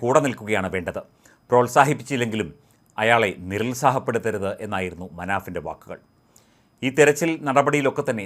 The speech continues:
തുടക്കം മുതലേ മനാഫ് ഒപ്പമുണ്ടായിരുന്നു. അർജുൻ്റെ കുടുംബത്തിന് തുടക്കം മുതൽ ആശ്വാസമേകിക്കൊണ്ട് അവരെ സമാധാനിപ്പിച്ചുകൊണ്ടാണ് ലോറി ഉടമ മനാഫ് ആ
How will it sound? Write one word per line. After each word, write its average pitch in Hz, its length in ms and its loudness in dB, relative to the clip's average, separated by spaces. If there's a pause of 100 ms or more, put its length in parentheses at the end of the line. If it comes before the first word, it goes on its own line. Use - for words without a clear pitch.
(120)
തുടക്കം 143 340 2
മുതലേ 143 220 2 (440)
മനാഫ് 110 360 0
ഒപ്പമുണ്ടായിരുന്നു. 85 640 -6 (1400)
അർജുൻ്റെ 123 360 0
കുടുംബത്തിന് 127 380 2 (100)
തുടക്കം 135 320 2
മുതൽ 127 120 2 (180)
ആശ്വാസമേകിക്കൊണ്ട് 123 840 0 (920)
അവരെ 131 180 4 (120)
സമാധാനിപ്പിച്ചുകൊണ്ടാണ് 120 920 0 (420)
ലോറി 113 280 2
ഉടമ 101 180 -2 (360)
മനാഫ് 107 360 0 (380)
ആ 110 40 -2